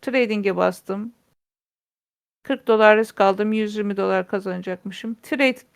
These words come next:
trade yazan yere bastığımda, tabii bakın burada trailing stoplar vesaireler yazıyor. Onları ben anlatmıyorum. Onları ke-, bu indikatörün YouTube videoları var. Oralardan izlersiniz arkadaşlar. Bakabilirsiniz.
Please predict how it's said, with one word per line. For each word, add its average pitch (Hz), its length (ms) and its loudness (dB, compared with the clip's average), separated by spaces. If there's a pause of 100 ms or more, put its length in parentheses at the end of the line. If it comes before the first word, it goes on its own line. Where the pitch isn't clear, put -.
(140)
trade 254 400 -2
yazan 208 240 0
yere 214 300 -2
bastığımda, 240 760 2 (880)
tabii 269 220 0
bakın 262 240 0
burada 233 240 2
trailing 233 400 2
stoplar 226 520 0
vesaireler 226 520 2
yazıyor. 208 400 0
Onları 214 240 -2
ben 233 140 0
anlatmıyorum. 220 560 -2
Onları 208 500 -2 (160)
ke-, 208 240 -2
bu 226 220 -4
indikatörün 202 920 -6
YouTube 214 340 -6
videoları 196 420 -2
var. 208 120 0
Oralardan 190 640 0
izlersiniz 190 600 -4
arkadaşlar. 190 640 -6 (600)
Bakabilirsiniz. 220 1080 0